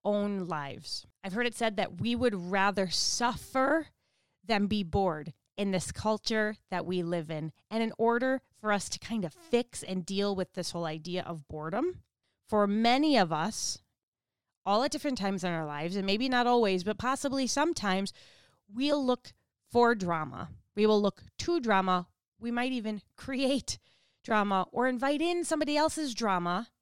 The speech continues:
just to help alleviate our boredom. And this creates just an addiction to these dramatic stories and, you know, media-driven celebrities, sports, and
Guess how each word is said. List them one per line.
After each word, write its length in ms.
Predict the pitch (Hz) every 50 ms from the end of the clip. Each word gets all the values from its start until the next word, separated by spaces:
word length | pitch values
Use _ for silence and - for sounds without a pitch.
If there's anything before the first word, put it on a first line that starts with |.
| _ _ _ _ _ _ _ _ _ _ _ _
just 400 | - - 294 330 302 311 - -
to 80 | - 269
help 220 | 269 285 277 -
alleviate 720 | 277 262 262 277 285 226 240 247 220 196 190 196 - - _ _ _ _ _ _ _ _ -
our 340 | 214 214 214 214 220 220 208
boredom. 680 | 180 202 202 196 202 214 208 196 165 139 - - 175 - - - _ _ -
And 160 | 208 233 240
this 220 | 247 240 - -
creates 460 | - - - 269 254 233 233 - - -
just 240 | - 277 240 -
an 100 | 233 214
addiction 760 | 196 175 160 - 220 233 - - - - 240 180 151 143 156 - _ _ _ _ _ _ _ _ _ _ _ _ _ -
to 80 | -
these 140 | 226 247 208
dramatic 420 | - 247 208 220 214 214 214 -
stories 680 | - - - 381 359 302 262 240 214 202 190 180 156 185
and, 160 | 185 160 156 _ _ _ -
you 80 | 240
know, 80 | 220 202
media-driven 680 | 214 254 285 339 330 247 269 247 220 240 226 220 226 214
celebrities, 640 | - 220 240 247 240 226 233 214 185 180 175 160 -
sports, 920 | - - - - 277 277 247 220 202 190 185 180 - - - - - - - _ _ _ _ _ -
and 160 | 208 214 226